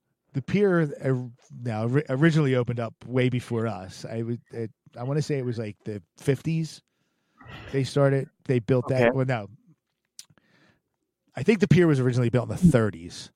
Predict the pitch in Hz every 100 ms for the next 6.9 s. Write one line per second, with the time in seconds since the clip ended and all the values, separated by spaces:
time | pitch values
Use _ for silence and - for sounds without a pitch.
0 | _ _ _ _ _ _ _ _ _ _
1 | _ 156 147 - 135 151 151 - - -
2 | - 139 123 127 - 135 131 127 120 120
3 | 113 104 - - 139 143 131 120 _ -
4 | 117 107 104 104 123 123 131 110 98 95
5 | 82 _ _ _ _ _ _ _ 113 117
6 | 120 - 147 147 - 135 127 -